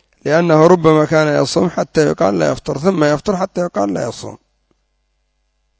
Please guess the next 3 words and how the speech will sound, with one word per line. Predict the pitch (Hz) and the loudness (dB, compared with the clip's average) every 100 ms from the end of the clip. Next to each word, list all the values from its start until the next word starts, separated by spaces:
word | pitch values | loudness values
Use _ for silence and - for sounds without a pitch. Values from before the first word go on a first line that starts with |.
| _ _ _ _ _ _ _ _ _ _ _ _ _ _ - | _ _ _ _ _ _ _ _ _ _ _ _ _ _ -8
فتخصيص | 139 - 143 - 190 175 165 | -4 -2 -2 0 2 2 4
رجب | 170 147 135 123 | 4 4 0 0
بصيام | 127 131 - 139 147 143 123 117 | -8 -6 -4 -2 0 -2 -6 -10